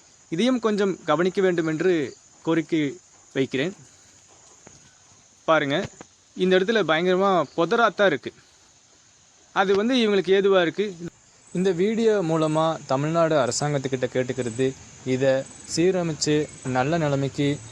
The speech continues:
மக்கள் பயன்படும் விதமாக மாற்றித்தர வேண்டும் என்று மிக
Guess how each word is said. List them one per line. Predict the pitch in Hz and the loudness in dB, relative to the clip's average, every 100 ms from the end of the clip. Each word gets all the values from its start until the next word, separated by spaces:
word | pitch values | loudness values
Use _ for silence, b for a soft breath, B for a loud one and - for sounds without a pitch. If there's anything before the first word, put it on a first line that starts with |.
| B B - | B B -4
மக்கள் | 123 - 170 139 | -4 -2 -4 0
பயன்படும் | 131 143 147 143 147 147 - - - - - - - - - | 0 0 0 0 0 -6 -14 -20 -20 -20 -20 -20 -20 -20 -8
விதமாக | 139 143 143 135 147 139 117 | -2 0 2 2 0 0 0
மாற்றித்தர | 123 143 165 156 139 | -2 -2 -2 0 2
வேண்டும் | 135 131 123 | 0 0 -2
என்று | 123 120 135 139 - - - | -2 -2 -2 -2 -4 -16 -16
மிக | 127 127 143 143 | -6 -2 0 0